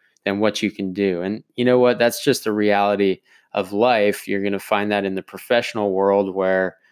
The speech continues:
um, a lot of times it's about who you know,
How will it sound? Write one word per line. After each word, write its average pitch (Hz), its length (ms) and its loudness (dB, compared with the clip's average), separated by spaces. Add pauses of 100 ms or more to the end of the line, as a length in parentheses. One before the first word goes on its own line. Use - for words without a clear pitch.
(280)
um, 101 340 -2
a 98 60 -2
lot 104 240 2
of 139 80 -2
times 120 360 -2
it's 110 200 -6
about 104 480 0 (160)
who 110 80 -4
you 104 200 0
know, 107 380 -2